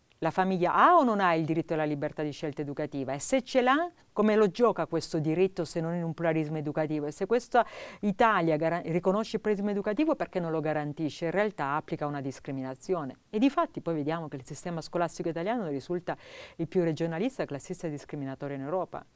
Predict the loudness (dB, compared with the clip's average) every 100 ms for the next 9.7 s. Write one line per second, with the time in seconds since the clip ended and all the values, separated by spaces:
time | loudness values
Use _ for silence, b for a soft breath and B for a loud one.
0 | b b b 0 2 2 2 0 0 -2
1 | -2 -2 -2 0 0 -4 b b -4 -2
2 | 0 0 2 2 0 0 2 2 0 -2
3 | -2 -4 -2 -2 -2 -4 -2 -4 -4 -6
4 | -6 0 2 2 0 -2 -2 -4 -2 -2
5 | 0 -2 -2 -2 -2 0 -2 -2 -8 B
6 | B B 0 4 6 4 2 -2 -2 -2
7 | 0 0 2 2 0 0 -2 B B B
8 | 0 2 4 2 0 0 -4 -4 -6 -6
9 | -8 -8 -12 -6 -6 -4 -8